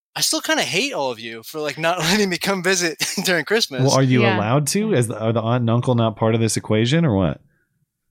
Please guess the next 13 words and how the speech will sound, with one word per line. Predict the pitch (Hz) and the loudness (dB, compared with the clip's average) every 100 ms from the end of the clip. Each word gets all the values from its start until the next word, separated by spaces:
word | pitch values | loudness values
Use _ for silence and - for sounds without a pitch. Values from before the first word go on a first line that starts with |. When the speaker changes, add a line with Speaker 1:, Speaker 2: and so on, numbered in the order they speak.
| _ | _
Speaker 1:
Um, | 117 123 131 135 | -8 -6 -6 -4
so, | - 151 147 147 147 147 143 139 _ _ - | -4 -4 -6 -6 -6 -6 -8 -12 _ _ -10
no, | 139 135 | -4 -4
it | |
won't | 139 151 | -4 -6
be | 143 | -8
hosted | 139 147 - 117 | -6 -6 -6 -8
at | 104 | -6
their | 127 | -6
house. | 117 110 107 - - - | -4 -4 -4 -6 -8 -6
So | 98 113 | -6 -4
Speaker 2:
Hmm. | |
Speaker 1:
I, | 107 110 | -6 -8